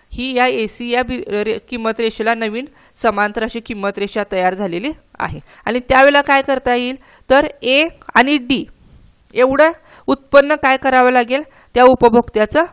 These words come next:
कमी करावं लागेल किंवा त्याचं कमी झालं पाहिजे. त्याच वेळेला तो काय होईल? ह्या क्यू गटाची निवड करू शकेल. मग त्यासाठी त्याला काय करावं लागेल? ह्या रेषेला समांतर अशी या क्यू बिंदूतून जाणारी ही डीई किंमत रेषा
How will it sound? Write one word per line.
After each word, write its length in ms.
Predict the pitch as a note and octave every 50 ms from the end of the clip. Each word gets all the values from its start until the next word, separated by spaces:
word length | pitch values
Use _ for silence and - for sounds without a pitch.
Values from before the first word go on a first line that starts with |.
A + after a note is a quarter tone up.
| _ _ _ _ -
कमी 200 | A3+ G#3 G#3+ A3
करावं 460 | - G#3+ G3 F#3 F#3+ F#3+ G#3+ C4 D4+ - - _ -
लागेल 260 | G3 G#3 F3 F3 F3 -
किंवा 140 | - G#3+ A3
त्याचं 260 | A3 G#3+ G#3 - A#3
कमी 300 | A3+ - A3+ G3+ G3+ G3+
झालं 320 | F#3 A3 G#3 F#3 G3 B3 D#4 E4+ - _ _ _
पाहिजे. 280 | - F#3 F3+ D#3+ F3 F3 - -
त्याच 240 | A#3 A#3+ B3+ - C#4
वेळेला 260 | B3+ A3+ G#3+ G#3 G#3
तो 320 | G3+ - A3 A#3+ C#4 - _ _ _ _ -
काय 140 | G#3+ G#3 A3
होईल? 300 | A3+ A#3 A#3 A#3+ A#3+ A#3
ह्या 120 | A3+ G#3
क्यू 240 | A3 - G#3+ G3 G3+
गटाची 400 | G3 G3+ - F#3 F#3+ F#3 - G#3
निवड 320 | G3+ G3 F3+ G3+ B3+ D4+ - - _ _ _ _ -
करू 180 | G3 E3+ D#3+ E3
शकेल. 320 | - - - - - - - _ _ _ _ _ _ _ - - - _ -
मग 100 | G#3+ A#3 -
त्यासाठी 360 | A#3+ C4 C4+ C#4+ C#4 C4+ C#4+
त्याला 200 | C4 C4+ C4 C4+
काय 220 | C4+ C4+ C4 B3+ B3+
करावं 320 | C4 C4+ B3+ B3+ B3+ B3+
लागेल? 300 | B3+ B3+ A#3+ B3+ C#4+ D#4+ - - - _ -
ह्या 160 | - B3+ B3+
रेषेला 360 | C#4 C4 A#3+ - B3+ A#3 A#3+
समांतर 500 | B3 - B3 A#3 A3 A3 A3 A3 A#3+ A3+
अशी 380 | A3+ A3+ - - C#4 D4+ D4 B3+
या 80 | A3 A3+ - -
क्यू 140 | B3 B3
बिंदूतून 500 | A3+ B3 A#3+ A3+ G#3+ A3 G#3+ - A3 A3
जाणारी 340 | G#3+ A3 G#3 F#3+ F#3+ G3+ G#3
ही 100 | G3 A3
डीई 360 | G#3+ G3 G#3+ F#3+ F#3+ G3+ G#3+ G#3 -
किंमत 280 | G#3+ G3 F#3 F3 F3 F3+
रेषा 320 | F#3 F3+ - B3+ C#4